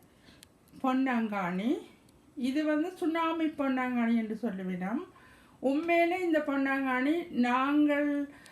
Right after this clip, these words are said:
வேண்டி கடையில ஸ்ரீலங்கால வளர்க்குற பொன்னாங்கானி இல்ல.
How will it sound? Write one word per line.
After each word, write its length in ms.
வேண்டி 320
கடையில 840
ஸ்ரீலங்கால 580
வளர்க்குற 460
பொன்னாங்கானி 760
இல்ல. 560